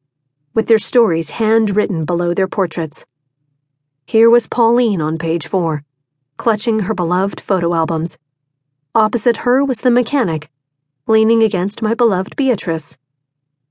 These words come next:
There was Lucy the dog, gazing up at her girl. Next to her, Kate the waitress, posed with her Melita coffee pot,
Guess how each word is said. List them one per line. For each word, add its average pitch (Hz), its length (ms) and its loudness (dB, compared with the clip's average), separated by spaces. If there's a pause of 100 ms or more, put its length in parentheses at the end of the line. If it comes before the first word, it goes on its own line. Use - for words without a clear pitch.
(160)
There 208 120 2
was 175 160 -2
Lucy 175 320 -2
the 180 80 -4
dog, 196 480 0 (240)
gazing 208 400 2
up 214 140 0
at 208 80 -2
her 185 100 -2
girl. 196 460 -4 (680)
Next 262 320 0
to 175 100 -2
her, 175 200 -4 (340)
Kate 262 300 0
the 294 100 2
waitress, 165 540 -2 (240)
posed 220 400 2
with 240 180 0
her 202 140 -2
Melita 180 400 0
coffee 185 360 -2
pot, 170 340 -6